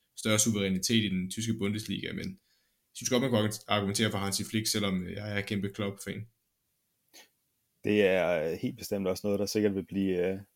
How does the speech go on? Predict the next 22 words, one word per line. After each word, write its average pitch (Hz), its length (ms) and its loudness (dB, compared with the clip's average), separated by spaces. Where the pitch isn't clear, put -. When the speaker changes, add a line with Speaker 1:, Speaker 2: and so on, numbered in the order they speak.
Speaker 2:
blive 104 340 0
omdiskuteret 110 600 0
lidt 110 160 0
her 110 120 2
efterfølgende. 104 680 -2
Fra, 113 300 8
øh, 107 320 6
fra 107 260 6
en 104 320 0
glædelig 156 260 6
nyhed 151 260 4
til 110 300 0
en, 101 160 2
øh, 92 240 2
ikke 127 140 -2
så 135 100 0
glædelig 120 300 4
nyhed, 123 400 2
så - 180 0
er 117 180 6
det, 120 140 0
at, 104 180 0